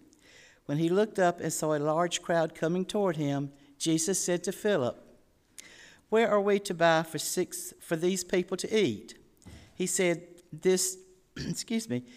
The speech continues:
he said this to test him, for he himself knew what was going to do. Philip answered, "Six months' wages would not buy enough bread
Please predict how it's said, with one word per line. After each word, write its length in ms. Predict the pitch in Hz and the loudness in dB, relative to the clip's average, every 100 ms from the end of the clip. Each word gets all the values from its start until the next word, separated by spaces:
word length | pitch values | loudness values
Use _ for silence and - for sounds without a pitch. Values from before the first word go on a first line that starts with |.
| - - | -20 -6
he 100 | 175 | -4
said 280 | - 190 175 | 2 2 4
this 300 | 196 196 - | 4 4 0
to 140 | - | -4
test 420 | 196 196 180 - - | -2 2 4 2 0
him, 260 | 139 120 - - - | 2 0 -6 -20 -4
for 160 | 160 | 0
he 400 | 165 170 190 185 - - | 2 2 0 -4 -10 -6
himself 580 | 196 196 - 185 170 170 | -2 -2 2 2 2 -2
knew 200 | 175 160 | -2 -2
what 240 | 151 151 | -4 -4
was 120 | 165 | -6
going 300 | - 165 165 | -2 0 0
to 100 | 165 | -4
do. 300 | 165 139 95 - - _ - - - - - | -2 0 0 -6 -20 _ -20 -20 -20 -20 -20
Philip 360 | - 196 202 208 | -2 2 2 4
answered, 500 | 190 151 - 120 - - | 4 4 0 -6 -8 -12
"Six 420 | - - 208 202 202 | -6 0 0 0 0
months' 320 | 202 - - | 0 -2 0
wages 480 | 185 165 151 147 156 | 2 2 0 -4 -4
would 160 | 143 | -2
not 320 | 151 160 170 | 0 0 0
buy 240 | 170 156 147 | 4 4 2
enough 400 | 156 156 175 - | 0 0 0 0
bread 360 | 165 139 127 | 2 2 0